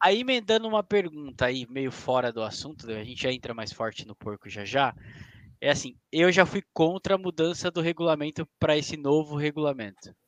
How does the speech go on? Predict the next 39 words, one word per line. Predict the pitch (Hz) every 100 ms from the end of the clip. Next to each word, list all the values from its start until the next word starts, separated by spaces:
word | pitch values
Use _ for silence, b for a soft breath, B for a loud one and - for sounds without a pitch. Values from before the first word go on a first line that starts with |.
| _ _ _
que, | - 120
que, | - 131 127
que | - 131
a |
fifa | 120 135 135 127
tá | 127
tentando | 131 - 131
emplacar | 127 131 127 - 127
aí | 135
nos | 147 143
anos | 147 151 147
de |
Olimpíada. | 165 170 - 139 120 113 110
Eu | 117
acho | 127 117
que |
vai | 139
ser | - 139
uma | 160
zona, | 135 120 135
vai | 135 131
ser | 139
um | -
caos, | 127 135 165 - b b b b _ -
mas | 117 117 113 -
eu | 127
acho | 120 120 -
que, | 123 110 _ _ _ _ _ _
que | 90
sei | - 135
lá, | 117 101 - -
não | 117
sei, | - 127 110 117 107
é... | - _ _ _ _
eu | 135
já | 135
fui | 160 170
muito | 214 -
contra, | - 156 180 214 220